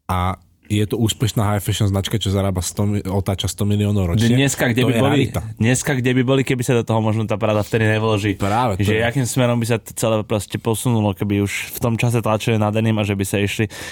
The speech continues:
Speaker 2: ešte hlbšie v tom rýpať, Braško, tak Prince in Jeans by chcel robiť u Helmuta Langa, že hneď.
Speaker 1: Asi zoberať, čiže aj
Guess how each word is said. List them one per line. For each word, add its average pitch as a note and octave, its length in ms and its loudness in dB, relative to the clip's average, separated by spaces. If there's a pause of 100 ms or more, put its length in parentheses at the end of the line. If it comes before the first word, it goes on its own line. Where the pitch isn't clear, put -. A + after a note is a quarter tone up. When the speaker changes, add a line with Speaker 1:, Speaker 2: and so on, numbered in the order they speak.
Speaker 2:
ešte A2+ 260 0
hlbšie B2 380 0
v - 20 -14
tom A#2 160 -2
rýpať, A2 340 2
Braško, G2+ 380 0
tak G2+ 220 -2
Prince A#2+ 320 0
in A#2 100 4
Jeans A2+ 240 4
by G#2+ 140 2
chcel A#2 260 0
robiť A2 220 2
u G#2+ 100 2
Helmuta G#2 300 2
Langa, G2+ 240 0
že G2 100 2
hneď. G#2 560 0
Speaker 1:
Asi G#2+ 300 -2
zoberať, G#2+ 400 0
čiže G#2+ 240 -2
aj G#2 160 0